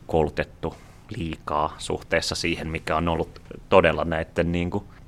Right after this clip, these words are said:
symbolianalyytti-, a-, an-, symbolianalyytikkojen tarve,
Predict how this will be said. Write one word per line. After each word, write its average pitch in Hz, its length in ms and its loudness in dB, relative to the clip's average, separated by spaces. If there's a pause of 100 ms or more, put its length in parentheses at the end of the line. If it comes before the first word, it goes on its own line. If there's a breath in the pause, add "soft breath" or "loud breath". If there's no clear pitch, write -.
(100)
symbolianalyytti-, 78 1120 0 (260)
a-, 92 180 2
an-, 95 220 0
symbolianalyytikkojen 87 1040 4
tarve, 82 340 0